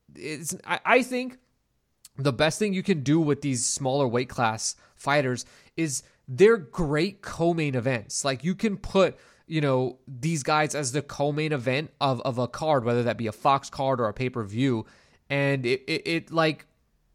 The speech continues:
it gives a, you a title fight. It gives you a prestigious fight that you have on the undercard. I think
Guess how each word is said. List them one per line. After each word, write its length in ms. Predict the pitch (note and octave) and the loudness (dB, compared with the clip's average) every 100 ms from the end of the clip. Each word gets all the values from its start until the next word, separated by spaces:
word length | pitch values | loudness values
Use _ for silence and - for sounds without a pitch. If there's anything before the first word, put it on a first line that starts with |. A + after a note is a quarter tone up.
| _ | _
it 220 | F#3+ D#3 | -4 -2
gives 440 | B2 F3 G#3+ E3+ - | 6 8 8 4 0
a, 140 | - E3 - | 2 0 0
you 240 | D#3 D#3 | 2 4
a 40 | |
title 380 | C3+ - D#3 F3 | 2 6 8 8
fight. 300 | - F3+ F#3 | 6 4 4
It 40 | C#3+ | 2
gives 200 | C3+ C#3 | 2 4
you 80 | |
a 40 | D3 | 2
prestigious 540 | - B2 E3+ D3 C3 | 2 0 0 2 0
fight 240 | - D#3+ E3 | 2 2 2
that 100 | D#3 | -2
you 120 | B2+ | -2
have 260 | B2 C#3 | 2 2
on 140 | C3 C3 | 0 -2
the 120 | B2 | -2
undercard. 460 | C#3 F3+ - A#2+ A#2 - - - | -2 -4 -2 -2 -2 -8 -20 -4
I 140 | - | 0
think 320 | C#3+ E3+ - | 2 0 -4